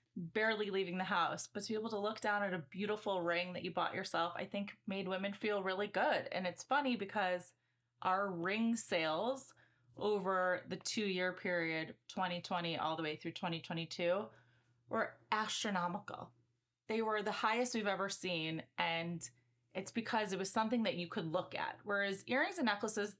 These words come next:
as a category still were growing.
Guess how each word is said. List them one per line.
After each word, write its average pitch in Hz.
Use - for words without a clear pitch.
as 208
a 185
category 190
still 190
were 180
growing. 175